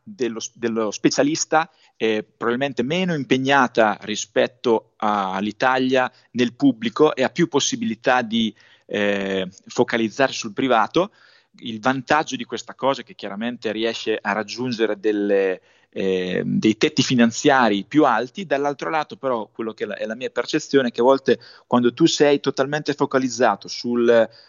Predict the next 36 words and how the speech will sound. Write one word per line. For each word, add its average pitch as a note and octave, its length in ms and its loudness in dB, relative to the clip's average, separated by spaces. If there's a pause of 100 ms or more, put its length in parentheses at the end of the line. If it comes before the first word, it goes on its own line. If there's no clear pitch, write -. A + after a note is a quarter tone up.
(240)
dover C3+ 720 4 (180)
lanciare B2+ 640 0
la G#2 80 -8
tua A2+ 160 -10
attività A2+ 400 -10
libero B2+ 320 -6
professionale, B2 800 -2
doverla C3 380 -2
mantenere, C#3+ 580 -2
a D#3 60 2
volte C3+ 280 0
diventi A#2+ 380 -4
un A2+ 60 -8
po' A#2+ 120 -8
schiavo A2+ 400 0
magari G#2 400 -2
della G2+ 240 -2
tua A2 280 -2
attività G#2+ 400 -4
libero G#2+ 280 -4
professionale, G2 640 -6
ok? F#2+ 200 -6
Quindi G#2+ 260 0 (280)
ha G2 100 -8
questo G#2+ 640 4 (160)
svantaggio A2+ 640 -2
dal G2 120 -6
mio G2+ 100 -8
punto G#2 260 -12
di C#3+ 100 -8
vista, A2+ 380 -2 (240)
cosa A#2 240 0
che A#2+ 120 -10
in C3 40 -6
Italia B2 400 0
invece A#2 480 -2